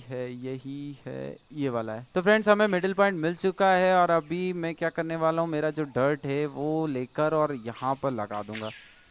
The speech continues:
ठीक है। तो ये अभी हमारा middle point मिल चुका है हमें। अभी हम ना इधर side बनाएंगे,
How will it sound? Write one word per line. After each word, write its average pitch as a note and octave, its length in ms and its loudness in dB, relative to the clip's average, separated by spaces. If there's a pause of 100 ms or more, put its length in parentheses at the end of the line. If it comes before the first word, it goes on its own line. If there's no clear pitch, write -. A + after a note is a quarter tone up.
(220)
ठीक G#3 160 2
है। G#3 80 4
तो G3 100 -2
ये G3 140 0
अभी G3+ 220 4
हमारा G3 320 6
middle E3+ 240 0
point F#3+ 260 4
मिल D#3 120 0
चुका F#3 280 0
है F#3+ 140 4
हमें। F3 300 0
अभी E3+ 320 2
हम F#3+ 160 4
ना F#3+ 220 2
इधर D#3+ 300 0
side F3 260 -2
बनाएंगे, C#3+ 420 0